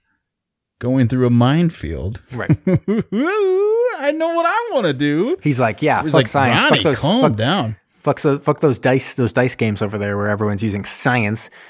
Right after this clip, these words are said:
Speaker 2: I wanna get a effing map now of the course going through these mines." And he even calls down to the X O, who's, he's the one who's kinda taking care of the, uh,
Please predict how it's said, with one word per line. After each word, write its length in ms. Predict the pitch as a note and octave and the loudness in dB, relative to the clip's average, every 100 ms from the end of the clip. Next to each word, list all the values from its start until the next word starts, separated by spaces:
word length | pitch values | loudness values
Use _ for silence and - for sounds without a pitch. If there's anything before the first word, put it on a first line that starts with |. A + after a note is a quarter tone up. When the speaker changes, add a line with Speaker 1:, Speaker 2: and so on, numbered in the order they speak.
| - | -8
Speaker 2:
I 100 | C3 | -2
wanna 180 | D#3+ D3+ | 2 2
get 320 | A2+ A#2+ B2 - | 2 0 0 0
a 320 | A2+ A2 A2+ - | 0 0 -4 -8
effing 360 | A#2+ A2 G#2+ F#2+ | -8 -6 -6 -4
map 360 | G2+ A2 - - - _ | -4 -4 -6 -12 -20 _
now 540 | A#2 A2 G#2+ F#2+ G2+ - _ _ | -6 -2 -2 -2 -6 -14 _ _
of 140 | - G#2+ | -8 -4
the 100 | G#2+ | -4
course 460 | - C3 G#2+ - | 0 2 2 0
going 240 | - A2 G#2 | -2 0 0
through 140 | A2 | -2
these 180 | G2+ F#2+ | -2 -2
mines." 500 | G#2+ G#2 G2+ - - - - - - | -2 -2 -4 -8 -14 -18 -20 -20 -6
And 280 | D#3 C#3+ C3+ | 0 2 0
he 140 | C3+ A3+ | 0 0
even 180 | A3 | 2
calls 300 | D3 D3+ C3 | 0 0 0
down 260 | A2+ A#2 C3+ | 2 2 2
to 100 | C3 | 0
the 120 | A#2 | 0
X 180 | A2 - | -2 -2
O, 140 | A2+ A2 | -2 0
who's, 260 | A2+ - - | -2 -4 -6
he's 200 | B2 A2 | -4 0
the 80 | A2+ | 2
one 180 | A2+ A#2 | 2 2
who's 160 | G#2+ | 0
kinda 160 | A#2 G#2 | -2 -4
taking 240 | A#2+ A2+ | -4 -4
care 220 | G#2 A2+ A2+ | 0 2 2
of 140 | G2 | -2
the, 220 | G#2 G2+ | -4 -2
uh, 260 | G2 G2 | -2 -2